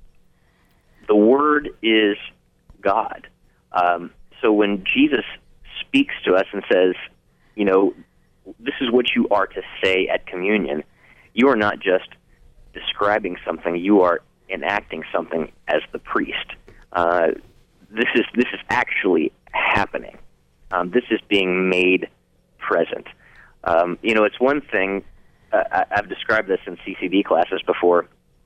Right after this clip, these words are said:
If I were to go up and draw the Batman symbol on the blackboard,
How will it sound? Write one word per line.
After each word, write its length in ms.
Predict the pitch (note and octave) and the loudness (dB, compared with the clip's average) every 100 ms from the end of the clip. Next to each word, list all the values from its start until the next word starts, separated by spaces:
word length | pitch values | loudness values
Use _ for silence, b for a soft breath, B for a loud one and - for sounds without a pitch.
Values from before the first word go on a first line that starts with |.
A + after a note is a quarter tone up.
| _ _ _ | _ _ _
If 100 | _ | _
I 80 | C3+ | 0
were 100 | D3 | 0
to 60 | A#2+ | 2
go 140 | G#2+ | 2
up 220 | G2+ - b b b b b - | 2 0 b b b b b -8
and 340 | G#2 G2+ G2 - B B - | -2 -2 -4 -10 B B -6
draw 220 | A2 A2 | 0 2
the 80 | F#2 | 2
Batman 520 | - G2+ F#2 F#2+ F2+ E2+ | -2 -4 -4 -8 -8 -6
symbol 260 | G2 F2+ F2+ | -6 0 2
on 140 | F2 | 2
the 60 | E2 | 0
blackboard, 640 | F#2 F2+ F2+ - - - | 0 2 0 -4 -10 -12